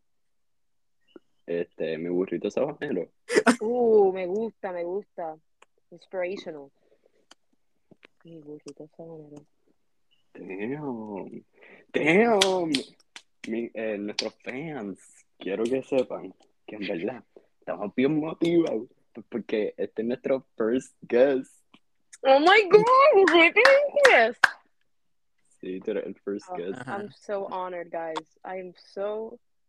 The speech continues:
Speaker 2: honored. De
Speaker 1: En
Speaker 2: verdad.
Speaker 1: el, en el comeback episode, que realmente no era el comeback episode, en verdad, we praised you, un nivel medio preocupante.
Speaker 3: Eso
Speaker 2: Pues
Speaker 3: fue.
Speaker 2: <laughs> What do you mean?
Speaker 1: <laughs>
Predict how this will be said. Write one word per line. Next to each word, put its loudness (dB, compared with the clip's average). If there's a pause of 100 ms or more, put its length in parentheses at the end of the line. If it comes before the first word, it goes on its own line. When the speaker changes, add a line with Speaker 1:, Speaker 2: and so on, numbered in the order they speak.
(280)
Speaker 2:
honored. -10 (1900)
De -8
Speaker 1:
En -2
Speaker 2:
verdad. -2
Speaker 1:
el, -6 (300)
en -4
el -8
comeback -4
episode, -8
que -6
realmente -4
no -4
era -4
el -4
comeback -6
episode, -8
en -14
verdad, -10
we -6
praised -8
you, -10 (120)
un -14
nivel -8 (640)
medio -4
preocupante. -10 (600)
Speaker 3:
Eso -2
Speaker 2:
Pues 0
Speaker 3:
fue. 4
Speaker 2:
<laughs> -4
What 0
do -10 (300)
you -8
mean? -14 (760)
Speaker 1:
<laughs> 0